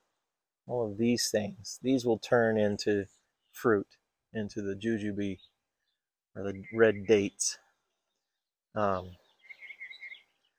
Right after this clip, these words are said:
I had a lot of wasps around it last year.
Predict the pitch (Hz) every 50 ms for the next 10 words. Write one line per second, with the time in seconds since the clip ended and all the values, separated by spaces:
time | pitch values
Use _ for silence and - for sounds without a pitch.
0 | _ _ _ _ - - - 120 120 127 127 120 110 113 120 123 120 107 98 98
1 | 104 107 110 110 110 - - - - - - - - - _ _ - - _ -
2 | - - - - - - _ - - _ - - 113 104 107 104 101 104 104 104
3 | 104 104 101 - _ _ - - 156 180 - - _ - 113 110 104 104 - -
4 | - 107 104 101 101 98